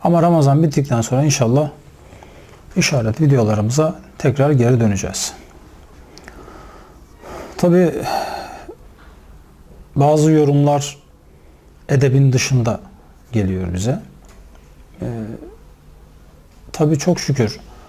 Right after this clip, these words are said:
hakaret içeren, kötü söylemler içeren yorum çok fazla gelmiyor ama arada birkaç tane böyle densiz çıkıyor. Abuk subuk cümleler kuruyorlar.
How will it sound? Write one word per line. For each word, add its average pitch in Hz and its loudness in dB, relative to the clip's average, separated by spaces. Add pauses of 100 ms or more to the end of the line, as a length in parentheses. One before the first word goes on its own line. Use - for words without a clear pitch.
(160)
hakaret 143 0
içeren, 117 -2 (460)
kötü - -4
söylemler 127 2 (240)
içeren 123 -4 (720)
yorum 123 2
çok - -2
fazla 123 0
gelmiyor 123 2
ama 165 0 (600)
arada 156 2
birkaç 151 -2
tane 113 0
böyle 131 2
densiz 135 0
çıkıyor. 123 -4 (1300)
Abuk 143 2
subuk 131 -2 (220)
cümleler 113 2 (1000)
kuruyorlar. 98 -4